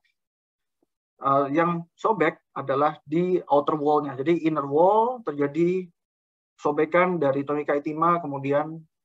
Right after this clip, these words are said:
darah akan menyeberang ke tunica media dan merobek. Bisa, bisa jadi karena tekanan yang tinggi merobek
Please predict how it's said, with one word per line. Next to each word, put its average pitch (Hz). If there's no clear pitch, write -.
darah 185
akan 147
menyeberang 151
ke 147
tunica 135
media 139
dan 135
merobek. 160
Bisa, 175
bisa 170
jadi 165
karena 160
tekanan 151
yang 151
tinggi 170
merobek 147